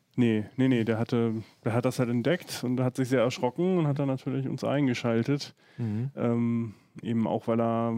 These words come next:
Speaker 1: glaub ich, Sorge hatte, dass, äh, ja, die Praxis direkt zu informieren, weil man eben nie weiß, wie die reagieren. Ähm, und, ähm, also der Fall in Celle ist halt sehr anschaulich, weil er eben zum einen geht es um richtig sensible
Speaker 2: Mhm.
Speaker 1: Daten,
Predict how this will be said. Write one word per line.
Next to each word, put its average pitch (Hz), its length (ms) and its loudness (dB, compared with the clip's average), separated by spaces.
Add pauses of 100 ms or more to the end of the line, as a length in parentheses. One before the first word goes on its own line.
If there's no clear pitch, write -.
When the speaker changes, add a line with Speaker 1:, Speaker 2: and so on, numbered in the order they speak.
Speaker 1:
glaub 113 220 0
ich, 107 100 -6
Sorge 117 320 2
hatte, 113 220 -2
dass, 113 420 -4
äh, 107 540 -6 (180)
ja, 110 120 -2
die 113 100 -2
Praxis 120 400 -6
direkt 123 260 -2
zu 120 140 -2
informieren, 123 600 2
weil 120 120 2
man 123 140 2
eben 120 180 2
nie 120 160 0
weiß, 120 300 0
wie 131 40 -2
die 120 120 0
reagieren. 117 800 0 (920)
Ähm, 107 520 -2 (440)
und, 113 300 0
ähm, 107 420 0
also 113 140 -2
der 117 160 2
Fall 127 340 2
in 117 140 -2
Celle 123 280 2
ist 127 140 -2
halt 117 120 2
sehr 120 140 2
anschaulich, 127 680 0
weil 113 160 2
er 117 320 -2 (100)
eben 117 240 -6
zum 110 160 -4
einen 117 240 0
geht 113 140 -2
es 107 100 -8
um 117 100 -2
richtig 120 300 -6
sensible 120 460 -2
Speaker 2:
Mhm. - 20 0
Speaker 1:
Daten, 120 500 0